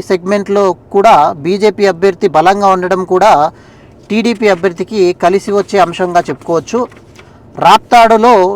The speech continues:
టీడీపీపై ఉన్న వ్యతిరేకత పార్లమెంట్లో కొంత ప్రభావం చూపుతుంది. వైసీపీ అభ్యర్థి శాంతమ్మ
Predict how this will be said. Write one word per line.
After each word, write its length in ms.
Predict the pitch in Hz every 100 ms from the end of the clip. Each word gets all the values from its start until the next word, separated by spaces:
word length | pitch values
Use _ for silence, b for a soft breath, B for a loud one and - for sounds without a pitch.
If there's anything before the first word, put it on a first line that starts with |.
| 185 208
టీడీపీపై 580 | 220 233 226 214 214
ఉన్న 240 | 208 196 202
వ్యతిరేకత 840 | 180 - 214 202 185 214 170 175 b b b 175
పార్లమెంట్లో 640 | 196 214 226 220 208 214
కొంత 240 | 202 185
ప్రభావం 460 | 180 165 165 180 185 165
చూపుతుంది. 500 | 156 165 185 233 247 - - - - - - - - - -
వైసీపీ 420 | 160 226 247 233 226
అభ్యర్థి 400 | 190 202 190 208
శాంతమ్మ 540 | 202 196 208 214